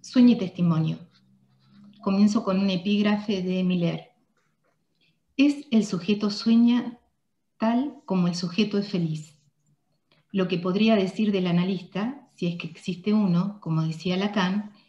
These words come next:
es que sueña un poco menos, que no toma toda contingencia en el régimen de la repetición. Elegí un testimonio, un trauma y un sueño que no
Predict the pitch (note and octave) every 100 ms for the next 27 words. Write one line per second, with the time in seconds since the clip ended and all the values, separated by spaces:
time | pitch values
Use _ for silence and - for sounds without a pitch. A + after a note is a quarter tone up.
0 | _ _ - B3+ - B3+ A#3 A3+ A3+ A#3
1 | - A#3+ A#3+ G#3 F#3+ E3+ D#3+ D#3 D#3 -
2 | - _ _ _ _ _ _ _ _ _
3 | _ _ _ B3 B3+ C4+ C#4+ C#4+ C4+ C4
4 | C4 B3 G3+ F#3 G3+ G#3+ C#4 C4+ C#4 C#4+
5 | C4+ - G#3+ G3+ F#3 G#3 A3 G#3+ G#3 F#3+
6 | F3+ F3 F3 E3+ E3 E3+ - E3 D3+ D#3
7 | D#3 _ _ _ _ _ _ _ _ _
8 | _ _ - F#3 F3+ - G#3+ A3+ - -
9 | G#3 G3+ F3+ - F3 G3 A3 A#3 B3 C4
10 | - _ G3 F#3 F3 G3 G3+ G#3+ A3+ A#3+
11 | B3+ - _ _ G3+ F#3+ G3+ - B3 G3
12 | F3+ G3+ G#3 - _ _ - B3+ C4 C4+
13 | C#4+ C#4+ C#4+